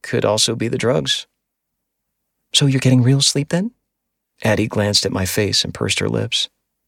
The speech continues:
"No wonder you look so good." Finn coughed and laughed at the same time, and Addie blushed. "So healthy, I mean," she muttered. I stopped walking as a bout of nausea hit me.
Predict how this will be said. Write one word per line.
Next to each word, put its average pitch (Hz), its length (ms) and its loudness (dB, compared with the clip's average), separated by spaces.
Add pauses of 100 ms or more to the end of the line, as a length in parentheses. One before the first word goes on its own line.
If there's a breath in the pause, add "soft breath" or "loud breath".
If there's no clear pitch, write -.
(120)
"No 147 80 6
wonder 151 140 4
you 202 100 2
look 131 140 0
so 127 140 0
good." 117 280 -4 (1000)
Finn 82 280 2
coughed 92 540 -2 (100)
and 95 220 0
laughed 101 320 0
at 90 80 0
the 95 80 -2
same 98 320 0
time, 92 400 -4 (320)
and 95 180 2
Addie 107 300 0
blushed. 104 480 -2 (1040)
"So 175 140 4
healthy, 147 400 0
I 123 80 2
mean," 117 240 2 (840)
she - 160 0
muttered. 104 360 -2 (1500)
I 110 80 2
stopped 113 420 2
walking 101 480 0
as - 160 2
a 107 60 -2
bout 104 280 2
of 101 100 -4
nausea 98 420 0
hit 104 200 0
me. 92 240 -4